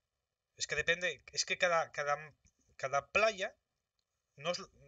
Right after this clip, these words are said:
no, cada playa aguanta una mar distinta. Y no es lo mismo ir en baja mar que en pleamar, en una marea pequeña o una marea grande.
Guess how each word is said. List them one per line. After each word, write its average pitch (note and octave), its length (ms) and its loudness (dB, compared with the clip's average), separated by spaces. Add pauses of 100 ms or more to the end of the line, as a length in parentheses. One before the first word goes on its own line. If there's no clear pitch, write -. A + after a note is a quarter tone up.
no, E3+ 160 -2 (440)
cada C3 200 2
playa F3 160 4
aguanta G3+ 220 0
una F#3+ 120 2
mar F3+ 160 0
distinta. D#3+ 500 -8 (240)
Y C3 60 -16
no C#3+ 80 -4
es D3+ 60 -4
lo F3 80 -4
mismo D3 220 -4
ir C3+ 60 -6
en D3+ 100 -4
baja C#3+ 200 2
mar F3 180 -2
que - 80 -4
en C#3 100 -10
pleamar, C3 440 2
en B2 60 -8
una D3+ 160 -4
marea D#3 240 2
pequeña E3+ 340 0
o - 20 -6
una D3+ 80 -4
marea C#3+ 260 2
grande. C#3+ 400 -2